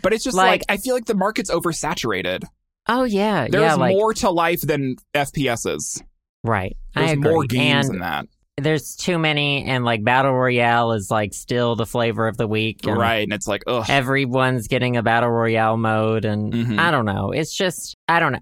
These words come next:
Speaker 2: I guess there are audiences for those things. I mean, obviously there must be because they still have hun-, like, thousands, millions of players in so many of those games. But it's
Speaker 1: Right.
Speaker 2: just,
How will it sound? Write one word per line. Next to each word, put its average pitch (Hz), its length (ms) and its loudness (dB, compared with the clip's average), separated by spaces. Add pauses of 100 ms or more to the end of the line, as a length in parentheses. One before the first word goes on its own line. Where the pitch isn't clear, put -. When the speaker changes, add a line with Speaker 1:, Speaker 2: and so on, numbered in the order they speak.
Speaker 2:
I 180 120 2
guess 208 300 0
there 175 280 2
are 127 460 4
audiences 131 680 0
for 151 160 -2
those 143 220 0
things. 151 280 -2
I 165 60 2
mean, 160 160 -2
obviously 147 440 0
there 131 120 0
must 123 320 -2
be 123 160 0
because 104 360 -4
they 120 140 0
still 120 420 -2 (140)
have 120 260 -2
hun-, 127 300 -4 (140)
like, 113 220 -2
thousands, 123 600 0
millions 120 380 0
of 110 100 -2
players 104 500 0
in 123 140 -4
so 123 200 0
many 113 180 0
of 104 40 -2
those 104 220 0
games. 104 380 -2
But 98 140 -2
it's - 80 0
Speaker 1:
Right. 110 180 0
Speaker 2:
just, - 400 -4